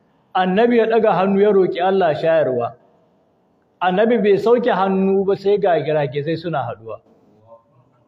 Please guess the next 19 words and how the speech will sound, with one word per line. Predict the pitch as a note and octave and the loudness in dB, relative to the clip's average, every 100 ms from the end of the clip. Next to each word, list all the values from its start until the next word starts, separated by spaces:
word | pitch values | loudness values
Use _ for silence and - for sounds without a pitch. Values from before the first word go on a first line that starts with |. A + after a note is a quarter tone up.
| _ _ _ _ _ _ | _ _ _ _ _ _
Ba | C3 F#3+ G3 | -6 0 2
wanda | D#3+ F#3+ G#3+ G#3 E3+ | 4 2 0 0 0
ya | D#3 | -2
fito | D3+ F3 - D#3 D#3 | -2 -6 -4 -4 -4
masallaci | D#3 D#3 D#3 D#3 D#3+ D#3+ D#3 F3 F3 | -6 -8 -8 -6 -2 -2 -2 -8 -6
wannan | E3+ D3 C#3 C#3+ D3 | -4 -4 -4 -4 -4
yinin | D#3 D3 B2+ | -6 -6 -8
face | C3+ B2 D3 | -8 -8 -8
cikin | C#3+ - D3+ C#3+ | -14 -12 -8 -6
ruwan | D3 D3 | -4 -4
sama | C#3 C#3+ A#2 | -6 -10 -10
sai | - E3 | -6 -4
da | C#3+ | -4
ya | B2 | -6
jiƙe. | A#2 A#2 A2 _ _ _ _ _ _ _ _ _ - | -8 -16 -20 _ _ _ _ _ _ _ _ _ -6
Mutane | F3 F3 D#3 D#3 | -4 -2 -2 -2
suka | E3+ D3+ | -4 -8
koma | - D#3 C3 | -6 -6 -6
sharaf, | - F3 E3+ | -4 -4 -2